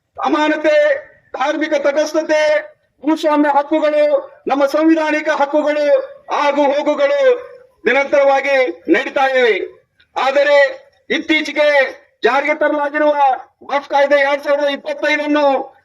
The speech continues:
ಅದರ ತಿದ್ದುಪಡಿಗಳು ಈ ತತ್ವಗಳಿಗೆ ತೀವ್ರ ಧಕ್ಕೆಯನ್ನುಂಟು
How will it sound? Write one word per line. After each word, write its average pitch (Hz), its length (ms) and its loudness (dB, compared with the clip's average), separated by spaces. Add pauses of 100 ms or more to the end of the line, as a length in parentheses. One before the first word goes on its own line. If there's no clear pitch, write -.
(120)
ಅದರ 277 160 -2 (140)
ತಿದ್ದುಪಡಿಗಳು 302 640 2 (460)
ಈ - 20 0 (100)
ತತ್ವಗಳಿಗೆ 294 640 -2 (540)
ತೀವ್ರ 302 240 2 (540)
ಧಕ್ಕೆಯನ್ನುಂಟು 269 520 -2